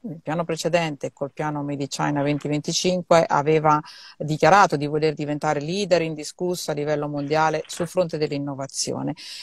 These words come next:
E c'è il tema della, ehm, alfabetizzazione in senso lato della popolazione rurale,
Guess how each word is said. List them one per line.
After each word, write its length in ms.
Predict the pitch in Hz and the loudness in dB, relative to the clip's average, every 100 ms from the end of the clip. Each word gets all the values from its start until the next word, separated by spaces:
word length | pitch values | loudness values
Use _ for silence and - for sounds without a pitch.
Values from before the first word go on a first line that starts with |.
| - - | -16 2
E 160 | 233 | 4
c'è 140 | 233 294 | 6 2
il 80 | |
tema 380 | 226 180 208 185 | 4 2 4 0
della, 640 | 165 165 160 156 151 151 - | 2 0 0 -2 -2 -6 -8
ehm, 520 | - 156 151 147 147 | -8 -6 -6 -6 -8
alfabetizzazione 1500 | - 185 185 185 175 165 170 151 165 - - 220 240 254 277 | 0 0 2 0 0 -4 -8 -6 -4 -4 -2 -2 0 0 -2
in 140 | - 139 | -6 -6
senso 420 | - 143 - 220 | -6 -4 -4 0
lato 600 | 196 156 147 170 175 175 | 2 0 0 2 2 2
della 320 | 160 151 151 | -2 -2 -2
popolazione 680 | - 156 160 143 - 147 147 | -4 -6 -6 -6 -8 -6 -6
rurale, 560 | 143 147 135 139 143 | -4 -4 -2 -2 -2